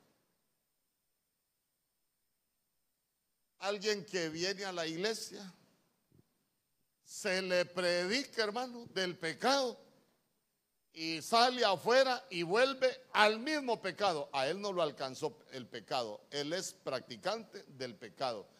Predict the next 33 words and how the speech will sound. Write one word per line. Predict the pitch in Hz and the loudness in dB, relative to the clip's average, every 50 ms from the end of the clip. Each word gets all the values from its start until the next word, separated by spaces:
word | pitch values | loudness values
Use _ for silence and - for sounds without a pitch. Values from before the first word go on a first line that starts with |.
| - - - _ | -20 -20 -20 _
y, | - 131 135 | -12 -12 -12
y, | - - 139 135 131 - - 139 | -10 -10 -12 -12 -12 -12 -12 -12
y | |
no | 135 131 139 | -10 -8 -10
es | 131 127 - 131 | -10 -10 -10 -10
hijo | 135 120 - 120 117 113 107 | -10 -10 -10 -10 -10 -10 -8
de | 101 98 | -10 -12
Dios, | 95 107 135 160 175 131 | -12 -12 -14 -14 -14 -12
no | 147 190 196 170 | -10 -10 -8 -8
porque | 170 135 - 131 120 | -10 -12 -10 -10 -10
yo | 120 123 127 127 120 113 | -10 -8 -8 -10 -10 -10
lo | 113 110 107 | -12 -12 -10
diga, | 123 156 165 143 131 113 - _ _ _ _ _ _ _ _ _ _ _ _ _ _ _ _ _ _ _ _ _ | -10 -10 -10 -10 -12 -14 -16 _ _ _ _ _ _ _ _ _ _ _ _ _ _ _ _ _ _ _ _ _
porque | 127 120 - - 143 127 | -20 -20 -14 -10 -8 -6
la | 120 120 117 | -6 -6 -6
Biblia | 135 160 165 160 151 | -4 -4 -2 -2 -2
dice | 151 170 165 131 151 117 | -2 -2 -4 -6 -8 -8
que | - 127 | -8 -10
el | 120 - | -10 -8
que | 123 120 | -8 -10
practica | 95 101 117 110 - - 190 180 - 190 | -8 -8 -10 -10 -8 -10 -12 -10 -10 -14
el | 151 - | -14 -12
pecado | - 123 - - 208 - - - 208 - _ _ _ _ _ _ _ | -12 -12 -8 -6 -6 -6 -6 -12 -14 -18 _ _ _ _ _ _ _
es | - 151 131 | -16 -16 -14
del | 113 110 104 92 | -12 -14 -14 -12
diablo. | 98 107 107 110 110 110 107 95 _ _ _ _ _ _ _ _ _ _ _ _ _ _ _ _ _ _ _ _ _ _ _ _ _ _ _ _ _ _ _ _ _ _ _ _ _ _ _ _ _ _ _ _ _ _ _ | -10 -10 -10 -10 -10 -14 -18 -20 _ _ _ _ _ _ _ _ _ _ _ _ _ _ _ _ _ _ _ _ _ _ _ _ _ _ _ _ _ _ _ _ _ _ _ _ _ _ _ _ _ _ _ _ _ _ _
¿Y | - 147 139 | -16 -10 0
sabe | - 190 196 202 190 - | 2 4 4 4 2 0
qué | 196 | 0
es | 202 | 0
lo | 202 196 190 | 0 0 0
más | 190 196 196 196 | 0 -2 -2 -2
tremendo? | - 185 190 190 202 226 240 233 185 185 156 139 131 | -2 -4 -4 -2 -2 -2 -2 -4 -6 -6 -8 -8 -8